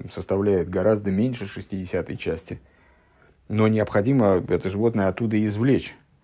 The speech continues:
И нельзя положиться на то, что по своему объёму это животное составляет меньше шестидесятой ча-, шестидесятой части, а может быть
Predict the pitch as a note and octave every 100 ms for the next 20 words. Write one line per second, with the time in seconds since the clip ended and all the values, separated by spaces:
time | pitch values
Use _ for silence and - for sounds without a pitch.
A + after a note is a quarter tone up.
0 | _ _ G#2+ G#2+ G#2 A2+ G#2+ A2 G#2+ G2
1 | A#2 - G2+ F2+ F#2 D#3 E3 D#3+ G2+ G2
2 | - G#2 G2 G2+ F#2 A2 C#3+ C#3+ A2+ -
3 | F#2 F#2 G2 G#2+ G#2 F#2+ - - F#2+ F#2+
4 | F2+ G2 F2+ E2+ F#2 - - D#2+ F#2+ -
5 | A#2+ - - G2+ - G#2 F2+ F#2 - F2
6 | - F#2 - B2 B2 F#2+ F2+ F#2+ F#2 F2
7 | F2 -